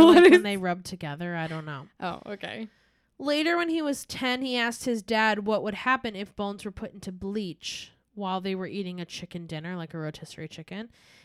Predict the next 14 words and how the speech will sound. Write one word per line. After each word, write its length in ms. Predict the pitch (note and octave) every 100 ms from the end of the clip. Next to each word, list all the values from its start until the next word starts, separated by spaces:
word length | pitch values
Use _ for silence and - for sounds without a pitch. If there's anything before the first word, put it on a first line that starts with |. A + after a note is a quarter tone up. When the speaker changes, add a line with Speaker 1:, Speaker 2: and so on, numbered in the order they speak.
| _ -
Speaker 1:
And 220 | G#3 G#3
his 220 | A3 G3+
father 380 | - A3 G#3+ G#3
showed 320 | - - F#3
him 160 | F#3 F3
how 160 | E3
to 80 | E3
safely 440 | E3 F3+ E3+ - G3+
bleach 380 | F#3 F#3 F#3
animal 340 | - E3+ E3+ F3+
bones 360 | G3 G#3 G#3
to 80 | -
preserve 400 | - E3 D#3 -
them. 280 | - - F#3